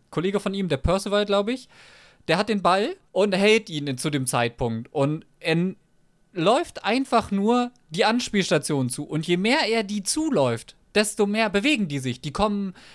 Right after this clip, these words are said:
entgegen oder die stellen fest, okay, der Pogba wird jetzt voll zugestellt und dann kommt von der anderen Seite ein anderen Spieler angelaufen, um sich anzubieten. Und es,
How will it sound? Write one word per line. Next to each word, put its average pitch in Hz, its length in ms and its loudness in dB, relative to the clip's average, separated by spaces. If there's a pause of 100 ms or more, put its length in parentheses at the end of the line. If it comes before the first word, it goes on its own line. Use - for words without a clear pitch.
entgegen 208 540 2
oder 185 160 0
die 185 80 -8
stellen 202 220 2
fest, 208 180 0
okay, 202 160 -2
der 208 100 2
Pogba 208 420 0
wird 208 140 -2
jetzt 202 120 -4
voll 220 120 2
zugestellt 208 500 -2
und 180 60 -8
dann 196 100 -6
kommt 220 180 -2
von 233 120 0
der 202 120 0
anderen 226 240 -2
Seite 196 220 -2
ein 202 180 -6
anderen 220 300 -2
Spieler 170 340 -4
angelaufen, 165 520 -4
um 190 160 -8
sich 202 160 -4
anzubieten. 180 480 -6
Und 170 120 -8
es, 175 160 -8